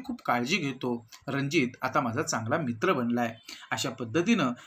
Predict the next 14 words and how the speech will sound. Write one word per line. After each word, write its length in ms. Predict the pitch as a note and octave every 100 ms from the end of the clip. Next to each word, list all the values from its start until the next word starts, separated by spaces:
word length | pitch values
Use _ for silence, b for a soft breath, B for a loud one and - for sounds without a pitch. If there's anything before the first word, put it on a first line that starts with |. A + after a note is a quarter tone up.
| B
आपण 220 | C#3 D#3+
या 120 | D#3
सर्व 320 | E3 D3+ A#3
कृतींची 520 | B3+ D3 A#2 C3 B2+ C3+
उत्तरे 460 | A#2+ A2 F3+ C#3 A#2 - B -
समजून 340 | E3 C3+ B2 B2
घेतली 300 | A#2+ A#2+ C3
आहेत. 180 | A2+ A2 - B B B -
आता 220 | - D3
आपण 300 | C3+ F3 B2+ C#3
या 120 | C#3+
व्हिडिओमध्ये 440 | C3+ B2+ C3 C3+
इथेच 400 | B2+ A2 F3 F#3+
थांबू. 320 | D#3 C3 A#2